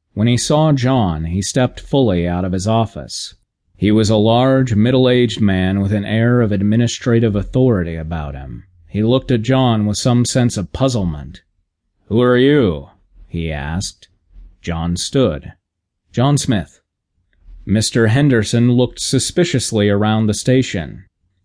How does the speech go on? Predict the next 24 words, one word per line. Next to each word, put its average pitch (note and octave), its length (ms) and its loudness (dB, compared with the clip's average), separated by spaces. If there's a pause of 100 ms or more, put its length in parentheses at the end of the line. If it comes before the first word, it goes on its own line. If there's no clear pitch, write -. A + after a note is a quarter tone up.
Satisfied A#2 840 2
that G#2+ 120 0
everything A2+ 600 2
was G#2 180 0
as G#2+ 200 0
it G2 120 -6
should C3 360 -2
be, E2+ 340 -2
at F#2 160 -4
least G2 320 -4
for G2 140 -4
the F#2 100 0
moment, F#2 720 -2
he - 160 -6
turned A#2+ 340 0
his G#2+ 140 -2
attention G#2+ 680 0
back G#2 300 -2
to G#2 120 -6
the G2 120 -2
newcomer. F2 800 -2 (720)
"That G#2 180 -2
a A#2 60 0
fact," A2+ 720 -4